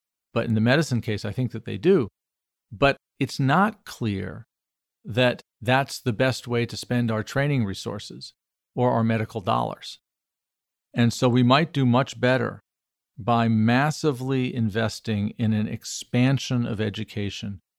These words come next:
for many, many, many more people. You know, between nineteen seventy and two thousand or so, maybe nineteen ninety, we incredibly dramatically increased the share of Americans with college degrees. We've stopped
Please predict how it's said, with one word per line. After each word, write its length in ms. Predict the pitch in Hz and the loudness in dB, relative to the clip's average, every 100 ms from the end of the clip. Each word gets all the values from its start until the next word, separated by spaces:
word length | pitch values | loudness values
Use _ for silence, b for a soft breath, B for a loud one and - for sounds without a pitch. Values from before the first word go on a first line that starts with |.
| _ - | _ -20
for 220 | - 117 | -4 0
many, 420 | 104 113 135 135 | 2 4 4 4
many, 320 | 120 120 117 | 4 4 2
many 280 | 110 110 110 | 2 0 0
more 220 | 104 104 | -2 -4
people. 400 | 101 110 - 95 _ _ _ _ _ _ _ _ - | -6 -10 -12 -16 _ _ _ _ _ _ _ _ -4
You 100 | 110 | -2
know, 200 | 107 101 | 0 -2
between 380 | 110 - 139 123 | -6 -4 0 2
nineteen 420 | 135 151 151 139 | 2 0 -2 -4
seventy 680 | - 131 120 120 117 113 | 0 2 2 0 0 2
and 200 | 110 101 | 0 -2
two 200 | - 127 | -4 -6
thousand 500 | 113 110 110 98 101 | -2 -2 0 -2 -4
or 100 | 95 | -6
so, 360 | 92 - 95 95 _ _ _ _ | -8 -8 -8 -8 _ _ _ _
maybe 240 | 113 113 110 | -2 0 2
nineteen 440 | 113 113 113 98 | 2 0 -2 -2
ninety, 320 | 104 110 101 | -2 -2 -2
we 160 | 101 127 | -2 -4
incredibly 920 | 165 127 - - 160 160 143 117 117 | -2 -6 -6 -8 0 2 2 0 -2
dramatically 540 | 107 107 110 104 110 | -2 0 0 -2 -4
increased 400 | 104 - 113 101 | -4 -4 -4 -4
the 60 | 104 | -8
share 200 | - 104 | -6 -6
of 100 | 98 | -4
Americans 460 | 98 101 101 104 92 | -4 -4 -4 -8 -12
with 120 | - | -10
college 340 | 101 101 104 | -6 -6 -8
degrees. 340 | 110 110 113 117 | -14 -12 -10 -6
We've 140 | 127 | -6
stopped 320 | - 143 - | -4 -4 -4